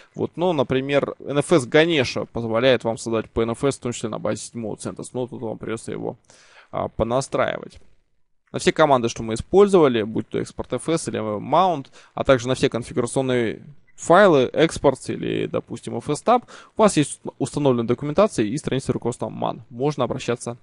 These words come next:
к ним. Ну и, наконец, если подробнее познакомиться с различными конфигурациями Н Ф С, вы можете использовать книги, такие как Н Ф С Illustrated и Managing N F S and nis. Там тоже есть примеры различных конфигураций. Что ж,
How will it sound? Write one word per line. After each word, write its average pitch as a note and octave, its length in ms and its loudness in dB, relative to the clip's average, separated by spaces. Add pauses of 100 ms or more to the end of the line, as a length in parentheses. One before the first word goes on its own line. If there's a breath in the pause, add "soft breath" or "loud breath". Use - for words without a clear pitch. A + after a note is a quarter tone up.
(180)
к - 80 -20
ним. A2 220 -10 (360 loud breath)
Ну G#3 140 4
и, C#4+ 40 4
наконец, F3 540 2
если B2+ 400 0 (640)
подробнее C3+ 440 6
познакомиться B2 640 -2
с - 40 -4
различными C3 400 -2
конфигурациями A#2+ 920 2 (760)
Н C3+ 140 -4
Ф C#3 120 -2
С, A3 180 0
вы C3+ 60 -4
можете C#3+ 240 -4
использовать A#2+ 320 -2
книги, A#2 240 -2
такие A#2 280 -4
как A2+ 160 -4
Н A2+ 80 -2
Ф A#2+ 120 -2
С A#2 160 -2
Illustrated C3 560 0
и B2+ 240 0 (640)
Managing A#2+ 480 -2
N A#2 120 -2
F A#2 140 -6
S A#2 300 -2
and A#2+ 200 -8
nis. A#2 340 -8 (120)
Там C3 200 -2
тоже A#2+ 300 -4
есть G#2+ 220 -8
примеры A#2 460 -2 (320 soft breath)
различных A2+ 480 -6
конфигураций. A#2 760 -4 (540 loud breath)
Что F#3+ 280 6
ж, - 120 -10